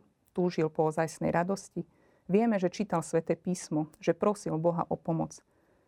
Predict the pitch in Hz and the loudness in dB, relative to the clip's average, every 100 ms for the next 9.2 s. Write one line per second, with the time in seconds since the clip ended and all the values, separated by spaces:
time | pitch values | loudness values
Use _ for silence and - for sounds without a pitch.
0 | _ _ _ _ _ _ _ - 202 226 | _ _ _ _ _ _ _ 2 4 4
1 | 202 180 202 196 170 - 190 233 214 165 | 0 2 2 2 0 0 0 0 0 0
2 | 165 185 185 185 165 160 170 165 165 160 | 0 0 0 0 -2 0 2 2 2 0
3 | - 160 160 156 165 - _ _ _ _ | 0 0 0 -2 -4 -6 _ _ _ _
4 | - 175 - 226 190 165 - 170 - 165 | -4 -4 2 2 2 -2 -4 -6 -2 0
5 | 165 165 170 170 160 160 - _ _ _ | 2 2 2 2 0 -2 -14 _ _ _
6 | _ _ _ _ _ - - 208 180 175 | _ _ _ _ _ -10 2 4 4 2
7 | 170 - - - 277 185 180 165 - 160 | 0 -4 -10 -14 -4 0 0 0 0 0
8 | 156 - 151 - - 160 170 156 165 156 | 0 -2 -6 -6 -8 -6 -4 -4 -6 -10
9 | - 175 | -10 -10